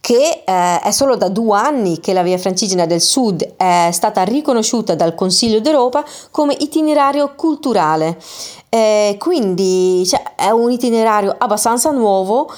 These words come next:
eh, e quindi è molto importante promuoverlo e farlo conoscere, ehm,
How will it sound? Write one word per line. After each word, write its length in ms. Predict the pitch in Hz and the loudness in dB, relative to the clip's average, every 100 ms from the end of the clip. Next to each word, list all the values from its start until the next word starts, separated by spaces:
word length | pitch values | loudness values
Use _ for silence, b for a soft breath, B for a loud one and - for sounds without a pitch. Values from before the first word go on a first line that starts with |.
| B B - | B B -4
eh, 280 | 175 175 - | -2 0 0
e 60 | |
quindi 220 | 233 220 220 | -2 -2 0
è 40 | |
molto 240 | 180 190 | 0 2
importante 680 | 196 190 202 180 160 175 208 | 0 0 -4 -2 -2 0 -2
promuoverlo 840 | 202 220 208 202 185 196 226 311 - | -2 0 0 2 2 0 0 -2 -2
e 80 | |
farlo 340 | 202 180 175 208 | -4 -2 -2 -2
conoscere, 640 | 208 170 170 247 240 - | -2 -2 0 0 0 0
ehm, 280 | - 151 151 | -2 -4 -6